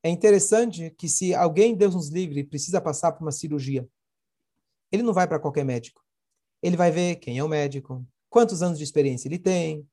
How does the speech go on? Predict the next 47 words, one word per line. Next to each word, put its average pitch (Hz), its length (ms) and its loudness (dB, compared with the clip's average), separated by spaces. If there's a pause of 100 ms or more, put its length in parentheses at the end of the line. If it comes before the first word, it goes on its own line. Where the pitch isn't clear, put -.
(160)
Eu 214 120 4
não 269 100 2
vou 226 180 6
colocar 185 380 0
a 180 40 0
minha 175 220 -2
vida, 165 560 0 (240)
nas, 147 240 -2
a 143 120 -4
minha, 165 380 0 (400)
permitir 165 380 -2
que 190 80 2
a 160 80 6
faca, 208 480 2
o 135 60 -2
bisturi 180 460 -2
toca 190 300 0
em 196 60 -2
mim, 208 380 -2 (120)
sem 233 220 2
eu 214 60 2
saber 180 460 2
quem 190 260 -4
é 160 240 -2 (140)
a 156 80 -6
pessoa 151 340 -2
que 139 80 -14
está 135 180 -8
fazendo. 127 420 -8 (140)
Normal, 262 460 -2 (140)
a - 60 -6
gente 135 180 -6
quer - 120 -10
o 117 60 -8
melhor, 175 500 6
a 151 40 4
gente 147 200 -6
vai 127 220 -4 (320)
ver 190 400 10
aonde 170 240 0
ele 139 80 0
estudou, 196 560 6
qual 175 160 4
é 156 40 8
a - 20 8
experiência 143 500 0
dele. 208 440 4